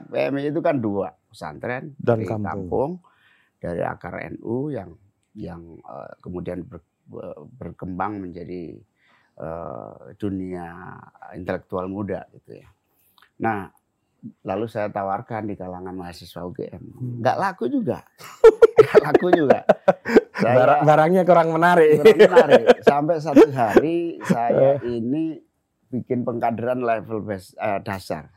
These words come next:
Speaker 2: Iya,
Speaker 1: L K D
Speaker 2: iya,
Speaker 1: namanya.
Speaker 2: L K D, ya.
Speaker 1: L K D saya bikin, saya muter dari ke fakultas ke fakultas, saya apa, kasih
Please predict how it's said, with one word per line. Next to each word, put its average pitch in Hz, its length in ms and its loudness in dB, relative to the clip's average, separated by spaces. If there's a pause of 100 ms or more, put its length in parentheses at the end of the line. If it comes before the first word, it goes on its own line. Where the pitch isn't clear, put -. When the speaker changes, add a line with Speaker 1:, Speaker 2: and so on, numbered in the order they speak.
(100)
Speaker 2:
Iya, - 0 -
Speaker 1:
L - 80 -2
K 107 160 2
D 92 80 -6
Speaker 2:
iya, 90 160 -6
Speaker 1:
namanya. - 160 -4
Speaker 2:
L 101 80 -6
K 107 40 0 (120)
D, 101 40 -6 (120)
ya. 78 200 -6 (280)
Speaker 1:
L - 160 -14
K - 60 -18 (100)
D 92 80 -16
saya 92 240 -8
bikin, 113 480 -8 (880)
saya - 460 -8 (800)
muter 113 560 -8
dari 107 240 -4
ke 107 80 -12
fakultas 98 640 -14
ke - 160 -16
fakultas, 95 800 -16
saya 69 240 -14 (640)
apa, 120 460 -12
kasih - 400 -14